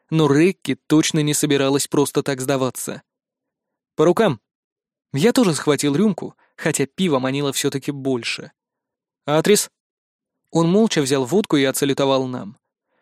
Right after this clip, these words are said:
Похоже, его вообще мало интересовала беготня Санкари, и он думал о чем-то своем. «Отлично!»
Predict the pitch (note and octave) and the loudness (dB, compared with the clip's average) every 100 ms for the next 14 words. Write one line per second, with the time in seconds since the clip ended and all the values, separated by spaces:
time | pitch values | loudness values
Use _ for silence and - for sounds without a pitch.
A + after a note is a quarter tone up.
0 | _ - C#3+ C4+ C4 B3 F#3 B3 B3 A#3+ | _ -2 0 2 4 2 4 4 4 2
1 | A#3 - C4+ A#3+ C4+ C4 A#3 G3+ G3 - | 0 2 4 6 6 6 4 4 2 2
2 | F#3 A3 E3+ D3 C#3+ - E3+ D#3+ C#3+ E3+ | 2 4 2 2 0 0 0 0 0 0
3 | D#3+ C3 - _ _ _ F3 A#3 C4 D#3+ | -2 -2 -10 _ _ _ 4 6 6 4
4 | D3+ C#3+ - D3 C3+ - C#3 B2+ A#2 - | 2 -2 -2 -4 -4 -2 -2 -2 -8 -12
5 | _ _ _ _ _ C#4 - C#4 - F3+ | _ _ _ _ _ -2 4 4 4 0